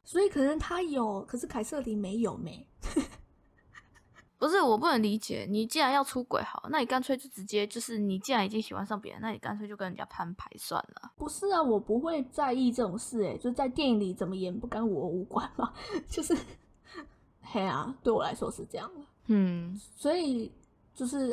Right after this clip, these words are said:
Speaker 1: 艾莫西他在跟凯瑟琳，其实他们俩刚见面就蛮有情愫的啊。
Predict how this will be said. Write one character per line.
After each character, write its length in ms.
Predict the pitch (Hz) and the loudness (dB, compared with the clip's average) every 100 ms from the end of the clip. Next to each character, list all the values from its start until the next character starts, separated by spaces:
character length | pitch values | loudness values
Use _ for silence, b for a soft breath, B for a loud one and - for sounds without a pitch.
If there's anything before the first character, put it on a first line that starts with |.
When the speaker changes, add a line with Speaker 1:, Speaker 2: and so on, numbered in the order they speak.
| - | 0
Speaker 1:
艾 160 | 277 247 | 2 4
莫 260 | 254 240 | 4 4
西 400 | 240 - 220 220 | 2 0 -2 -2
他 240 | 262 202 208 | -2 -2 0
在 160 | 208 | -2
跟 580 | 220 208 196 202 269 269 - | 0 0 0 0 -4 -8 -8
凯 220 | - 196 | -4 -2
瑟 260 | 254 240 | 2 2
琳， 460 | 202 190 170 - 269 - _ - _ _ | 0 -4 -6 -6 -8 -12 _ -20 _ _
其 120 | - | -2
实 60 | 359 | 2
他 100 | 415 | 6
们 60 | 427 | 6
俩 180 | 208 233 | 4 4
刚 180 | 277 | 2
见 200 | 311 320 | 2 2
面 200 | 269 294 | 2 2
就 140 | 240 262 | 2 0
蛮 180 | 196 196 | 0 -2
有 160 | 190 | -2
情 320 | 185 - 180 | -4 -6 -4
愫 320 | 233 - 220 - | -4 -2 -2 -4
的 140 | - | -10
啊。 160 | - | -10